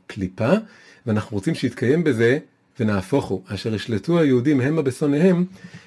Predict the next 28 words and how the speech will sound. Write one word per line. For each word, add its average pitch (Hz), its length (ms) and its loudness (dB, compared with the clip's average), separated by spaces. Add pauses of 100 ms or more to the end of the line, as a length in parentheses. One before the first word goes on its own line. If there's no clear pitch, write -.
(120)
בתוך 185 400 2
ההקשר 151 320 2
הזה 139 100 0
של 127 120 0
גברים 107 340 0
ונשים. 104 420 -4 (720)
כלומר, 110 200 0
אפשר 110 180 2
להגיד 185 200 6
שבאיזשהו 147 460 0
מקום 160 500 4
יש 143 140 2
פה 151 140 0
איזה 123 120 2
מין 143 140 4
תהליך 139 720 0
שהגבריות 113 1080 0 (240)
צריכה 113 380 -2
לעבור, 95 520 -2
אולי 107 220 0
כל 113 160 -4
גבר 139 360 4
צריך 95 280 -12
לעבור, 95 440 -8 (400)
של 117 200 -4
התקלפות 120 800 -2
מגבריות 113 580 0
שלילית, 92 680 -6